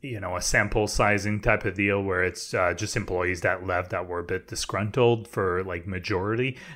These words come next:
I did see some positive comments in there as well, so take that with a grain of salt because some of the ones I mentioned earlier had, like, you know, six, seven, eight hundred reviews. So your,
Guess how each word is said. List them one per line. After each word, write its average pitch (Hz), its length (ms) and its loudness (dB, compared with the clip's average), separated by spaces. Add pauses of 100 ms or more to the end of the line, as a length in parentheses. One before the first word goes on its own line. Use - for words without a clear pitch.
(160)
I 101 120 8
did 107 240 4
see - 160 0
some 107 240 -2
positive 95 480 0
comments 92 440 -4
in 90 120 -4
there 90 180 -2
as 87 160 -6
well, 90 320 -2
so 95 300 -2
take 104 340 2
that 98 300 0
with 92 200 -6
a 95 80 -4
grain 92 300 -8
of 87 100 -10
salt 98 320 0
because 98 320 -6
some 107 220 -2
of 101 140 -4
the 98 100 -2
ones 90 300 -6
I 90 80 -2
mentioned 90 420 -6
earlier 92 480 -2 (300)
had, 90 360 4
like, 85 280 -6
you 98 80 -6
know, 82 160 -8
six, - 360 -2
seven, 95 320 0
eight 90 180 -4
hundred 90 340 -4
reviews. 85 440 -8
So 90 100 -6
your, 90 120 -6